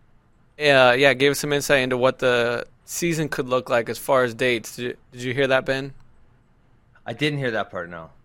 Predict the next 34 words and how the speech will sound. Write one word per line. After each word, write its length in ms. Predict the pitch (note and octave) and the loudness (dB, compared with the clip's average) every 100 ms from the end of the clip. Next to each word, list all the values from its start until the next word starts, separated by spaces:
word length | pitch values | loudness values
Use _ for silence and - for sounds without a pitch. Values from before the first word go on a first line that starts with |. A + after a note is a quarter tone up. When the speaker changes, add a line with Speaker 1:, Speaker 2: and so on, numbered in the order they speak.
| _ _ _ - | _ _ _ 0
Speaker 1:
So 300 | E3 D3 C3 | 6 8 8
he 220 | A2+ F3 | 2 -2
said, 400 | - F3 D#3+ C#3 | 4 6 6 6
like 160 | C#3 B2+ | 4 2
you're 60 | |
saying, 360 | - D3+ C#3 C3+ | 2 4 4 6
no, 300 | C#3 C#3+ C3+ | 6 6 4
probably 260 | - D3 | 2 2
no 120 | D3+ D3 | 2 2
competition 440 | D3+ C#3 D3+ C3 - | 0 0 -2 -6 -6
until 180 | - C3 | -4 -4
January 440 | B2+ B2+ B2+ B2+ | -4 -4 -2 -2
one. 500 | A#2 A#2 A2 G#2+ A2+ - - _ _ _ - | -2 -2 -2 -4 -10 -18 -20 _ _ _ -14
And 140 | B2+ | -4
then 320 | C3 B2+ A#2+ | -2 0 -2
he 180 | A#2+ C3+ | -6 -8
said 220 | C#3 C#3+ | -4 -2
what 120 | B2+ A#2 | -2 -4
he 240 | A#2+ E3 | -4 -2
has 200 | D#3+ C#3 | 0 0
heard 440 | - C3+ B2 B2 - - - _ _ _ | -2 0 0 -4 -10 -20 -20 _ _ _
is 140 | C3 - | -14 -14
probably, 1000 | - C#3+ C3+ C#3+ B2+ C#3 C3 B2 C3 C#3+ - - _ _ _ _ | 2 6 6 4 0 -2 -2 -4 -8 -16 -20 -20 _ _ _ _
uh, 240 | B2+ A#2 A#2+ | -4 -4 -2
eight 240 | C#3+ D3 C#3+ | -2 0 2
regular 320 | C3+ B2+ B2+ | 0 0 -4
season 320 | - B2 A#2+ | -6 -6 -6
dates 420 | A#2 G2+ G2 - - | -4 -4 -6 -10 -12
would, 160 | C3 A2 - - - | -12 -12 -16 -20 -20
which 340 | - - - - | -20 -20 -14 -10
would 160 | A#2+ | -8
just 240 | B2 B2 - | -6 -6 -4
be 100 | B2+ | -4
duels. 540 | A#2+ B2 G#2+ G#2 | 0 0 0 -6